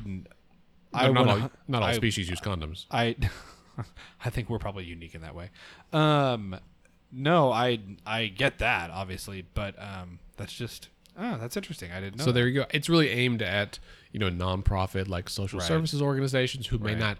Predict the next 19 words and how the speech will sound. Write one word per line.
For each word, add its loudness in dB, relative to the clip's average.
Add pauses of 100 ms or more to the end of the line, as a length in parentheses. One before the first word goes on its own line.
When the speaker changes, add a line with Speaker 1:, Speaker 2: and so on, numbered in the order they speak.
Speaker 2:
otherwise -2
have -6 (120)
a -4 (540)
agreement -2
in -4
place -2
with 0
the 0
State 0
Department -4
of -4
Health. 2 (380)
But 2
this 2
is 0
a 2
great 2
way 2
for -2